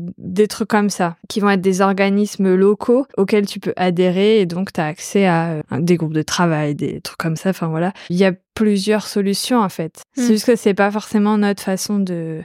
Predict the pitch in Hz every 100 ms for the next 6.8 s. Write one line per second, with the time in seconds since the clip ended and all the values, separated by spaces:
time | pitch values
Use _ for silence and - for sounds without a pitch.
0 | - 233 240 208 175 165 160 165 175 180
1 | 151 - - 175 156 - 208 226 214 196
2 | 180 175 175 175 170 165 139 - _ _
3 | 190 185 185 180 185 180 175 - 226 220
4 | 214 190 180 196 220 - 202 175 - -
5 | 180 - - 180 165 160 160 _ 175 175
6 | 175 208 277 339 330 - 226 262